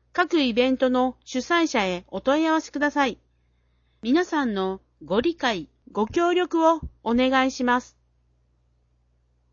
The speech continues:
お知らせ。固定資産税、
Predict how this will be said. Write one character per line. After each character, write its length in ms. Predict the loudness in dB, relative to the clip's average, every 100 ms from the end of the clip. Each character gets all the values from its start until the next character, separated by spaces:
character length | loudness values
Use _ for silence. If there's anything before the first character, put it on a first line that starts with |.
| _ _ _ _
お 140 | -4
知 280 | -4 -2 2
ら 180 | 4 2
せ。 340 | 2 0 0 -8 _ _ _ _ _ _ _ _ _ _ _ _ _ _ _ _ _ _ -12
固 180 | -10 -4
定 260 | -2 -2
資 180 | -4 -4
産 320 | 0 0 0
税、 380 | -2 -4 -6